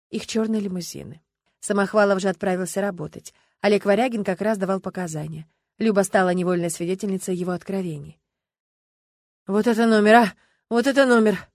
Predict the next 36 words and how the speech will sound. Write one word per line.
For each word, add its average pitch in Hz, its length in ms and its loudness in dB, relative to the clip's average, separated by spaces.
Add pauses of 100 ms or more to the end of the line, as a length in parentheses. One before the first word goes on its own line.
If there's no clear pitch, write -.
(240)
без 190 200 -6
конца 185 300 -4
повторял 196 420 -6
Олег 175 220 -6
Валерьевич. 160 520 -10 (380)
«Мишка, 226 460 4
Мишка, 220 400 4
как 220 180 2
же 220 120 0
так, 214 280 2
а?» 226 160 2 (1040)
«Можно 247 380 2
в 233 60 -6
подробностях?» 185 800 0 (200)
попросил 160 460 -8
его 151 220 -10
Стас. - 360 -16 (420)
«Да 262 120 4
о 262 40 4
чем 277 160 4
тут 233 140 4
говорить? 240 400 6
Вы 226 100 0
что, 220 200 0
не 208 120 2
видите, 262 300 2
что 214 180 -2
творится, 233 440 4
а? - 80 -2 (300)
Вот 233 200 2
это 226 180 0
номер!» 180 380 -4 (560)
«А 180 60 -2
ну 247 160 4
прекрати 247 580 4
истерику! 175 640 0